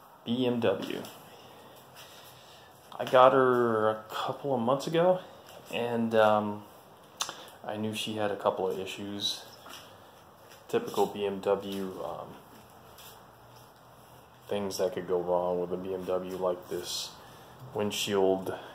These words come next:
um, underlip, uh, rubber cowling.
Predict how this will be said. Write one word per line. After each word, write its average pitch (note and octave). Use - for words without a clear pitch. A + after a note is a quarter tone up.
um, E2
underlip, F#2+
uh, E2+
rubber F#2+
cowling. G2+